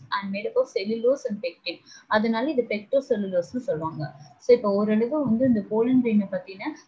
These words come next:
structure வைஸும் chemical வைஸும் function வைஸும் நம்மளுக்கு தெரிஞ்சிருச்சுன்னு நினைக்கிறேன். So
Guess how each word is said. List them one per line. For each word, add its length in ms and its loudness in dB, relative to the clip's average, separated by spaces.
structure 500 -4
வைஸும் 440 0
chemical 500 2
வைஸும் 460 0
function 440 0
வைஸும் 360 -2
நம்மளுக்கு 320 -6
தெரிஞ்சிருச்சுன்னு 580 -8
நினைக்கிறேன். 440 -6
So 180 -2